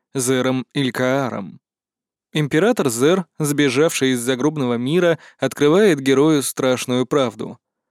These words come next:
Всё, что пехотинец знал и во что верил — ложь. Тёмный мир, место, где выживает Райс, давно оккупировано светлым миром, правительство которого умышленно поддерживает в своей колонии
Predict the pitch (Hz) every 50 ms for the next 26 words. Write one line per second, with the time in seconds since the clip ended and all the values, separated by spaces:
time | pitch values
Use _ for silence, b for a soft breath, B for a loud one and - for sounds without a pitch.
0 | _ _ _ _ _ - - - 240 247 - - 226 180 - 196 - 180 165 -
1 | - 208 208 196 170 151 - - 156 135 123 131 143 143 156 180 180 156 - -
2 | 151 139 135 131 - - - 170 156 127 113 160 208 220 208 190 190 175 - _
3 | _ _ _ 165 185 202 208 175 117 104 - - - _ _ _ _ _ _ _
4 | _ _ _ _ _ _ - 196 202 190 156 135 135 135 143 160 190 214 214 -
5 | - _ _ _ _ _ _ 143 143 151 151 135 - - 139 131 127 135 131 139
6 | 123 143 143 147 151 139 127 117 - 147 165 185 180 139 - - - _ _ -
7 | 147 151 151 151 135 131 147 160 165 160 139 120 - 143 120 - 151 147 147 135
8 | 139 139 135 131 - - - - 147 147 147 151 131 110 - 123 123 123 127 131
9 | 135 131 117 110 117 - - 131 b b b b b - 190 202 220 214 170 175
10 | 175 151 - - 151 143 151 147 139 185 196 180 143 139 151 - - 165 156 156
11 | 151 151 156 - - 151 143 143 135 - 147 143 131 127 127 143 147 139 123 139
12 | 131 131 135 135 - - - - 135 131 131 131 127 120 - 131 123 123 135 151
13 | 160 156 156 156 151 147